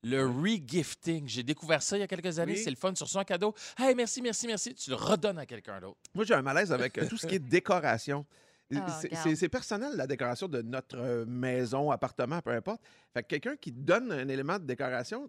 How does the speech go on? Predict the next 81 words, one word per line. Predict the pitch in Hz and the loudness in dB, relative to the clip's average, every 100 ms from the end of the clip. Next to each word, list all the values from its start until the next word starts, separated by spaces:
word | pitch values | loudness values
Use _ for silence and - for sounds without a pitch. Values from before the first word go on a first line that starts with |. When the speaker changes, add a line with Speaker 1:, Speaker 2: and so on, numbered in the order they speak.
| - | -4
Speaker 3:
Exemple, | 240 220 220 226 | -4 -2 0 2
Speaker 2:
a | 254 | 2
peut-être | 226 208 269 | 4 4 6
pas | |
Speaker 3:
un, | |
Speaker 2:
le | 285 175 | 6 4
Speaker 3:
une | |
toile | 123 240 240 262 254 | 2 2 4 4 2
ou | 214 | -2
un | 190 | -4
cadre | - 247 254 240 208 | -2 -2 0 -4 -8
que | - 214 | -6 -6
tu | - | -4
te | |
sens | - 214 | -6 -4
obligé | 196 247 | 0 2
de | |
Speaker 2:
Ben. | 220 | 2
Speaker 3:
mettre | 165 | -2
sur | - | -4
ton | 214 | -4
mur, | 202 247 277 | -4 -4 -4
même | 208 196 | -6 -6
si | - | -8
ça | - | -8
te | 185 | -8
fit | 180 | -10
pas | - 220 | -10 -10
avec | 220 | -8
ta | |
personnalité. | 202 170 202 156 - 247 269 - | -8 -10 -8 -12 -10 -10 -8 -6
Speaker 2:
Exact, | 117 160 202 208 - | -4 0 0 2 -2
c'est | 127 | 0
ça. | 202 233 | 0 0
Speaker 3:
<laughs> | - 180 | -2 -4
Speaker 2:
Et | 113 117 113 117 | -6 -8 -8 -8
ça, | - 202 | -8 -8
c'est, | - | -8
c'est, | 120 123 | -8 -8
c'est | - 131 | -8 -10
personnel, | 143 202 180 160 | -8 -8 -10 -8
c'est | 185 | -8
ça. | 165 139 - _ 262 | -8 -10 -12 _ -4
Speaker 3:
Il | |
y | |
a | 269 | 0
Lauriane | 320 320 392 415 | 0 0 -2 -2
qui | 339 | -2
nous | 269 | -4
dit, « | 240 311 | -4 -4
Moi, | 359 - | -6 -8
plus | - | -4
capable | 392 - 339 381 | -2 0 -2 -2
des | 247 | -6
pyjamas | - 233 247 233 311 | -6 0 0 0 -2
de | |
Noël | 254 240 269 277 240 | 0 2 2 0 -2
lettres. » | 285 262 | -2 2
Moi | 254 | 2
aussi, | 262 - 359 349 | 2 0 0 2
j'en | |
ai | 214 | 0
reçu | 202 - 226 | -4 -4 -2
beaucoup, | 220 - 403 | -2 0 0
des | 262 | 0
pyjamas | - 220 220 233 | -2 0 2 2
de | |
Noël | 233 220 220 220 | 2 2 0 2
lettres, | 247 - | 2 2
puis | - | 2
je | |
sais | 269 | 2
jamais | 226 226 247 | 2 2 2
quoi | 226 | 4
faire | - - | 4 2
avec | - | 0
ça. | 131 311 349 | -2 -4 -4
Je | |
suis | - | -6
bien | 214 226 302 | -6 -4 -2
d'accord. | 226 233 220 208 | -2 -4 -4 -6